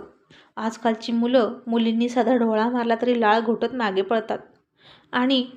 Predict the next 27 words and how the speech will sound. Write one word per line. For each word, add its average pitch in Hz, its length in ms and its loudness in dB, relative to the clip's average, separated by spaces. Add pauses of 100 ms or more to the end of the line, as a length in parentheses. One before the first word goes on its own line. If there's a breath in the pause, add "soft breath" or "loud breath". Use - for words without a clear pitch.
(140)
राम 285 340 -2
किती 262 260 -4
वेगळा 226 320 2
आहे 214 180 -2
ना. 220 120 -4 (1500 soft breath)
आता 226 200 -2
आमचं 214 340 -2
आयुष्य 220 320 0
असंच 233 360 -2
जाणार 214 340 -2
की 226 140 -8
काय 214 280 -2
कुणास 208 520 -6
ठाऊक. 190 140 2 (720)
आधी 208 160 2
फ्रेंडशिप 220 540 -4
कर 226 180 -2
म्हणून 220 220 -2
त्याच्या 226 260 -6
मागे 233 320 0
लागले, 240 380 0 (440 loud breath)
पुन्हा 262 200 4
प्रेम 269 340 0
कर 269 240 4
म्हणून 247 320 0
मागे 226 300 0
लागते 220 480 -2